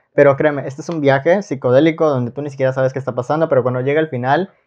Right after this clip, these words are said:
y lo entiendes, te vas a quedar con la boca abierta, porque Philip K. Dick te sorprende bastante. Y por último, si te gustó El fin de la infancia de Arthur C. Clarke,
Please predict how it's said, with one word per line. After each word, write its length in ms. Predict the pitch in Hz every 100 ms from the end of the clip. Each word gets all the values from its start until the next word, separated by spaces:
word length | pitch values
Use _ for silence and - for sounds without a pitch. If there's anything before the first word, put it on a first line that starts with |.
| _
y 80 | 127
lo 100 | 123
entiendes, 600 | 123 139 160 180 127 113
te 80 | -
vas 100 | 123
a 40 |
quedar 160 | 131 127
con 80 | 127
la 80 | 117
boca 240 | 123 127
abierta, 800 | 110 107 113 120 123 113 - 131
porque 240 | 127 120 123
Philip 260 | 127 127
K. 80 | 113
Dick 160 | 117 120
te 80 |
sorprende 400 | 131 113 - 120
bastante. 460 | 110 107 - 113 - - - 160
Y 60 |
por 220 | 151 165
último, 400 | 185 180 143 123
si 180 | 127 190
te 160 | 190 165
gustó 640 | 147 139 160 151 151 - _ _ _
El 160 | 156 147
fin 180 | 185 208
de 80 |
la 60 | 165
infancia 480 | 139 135 131 131 131
de 80 | 123
Arthur 280 | 120 127
C. 200 | 120 120
Clarke, 320 | 113 120 117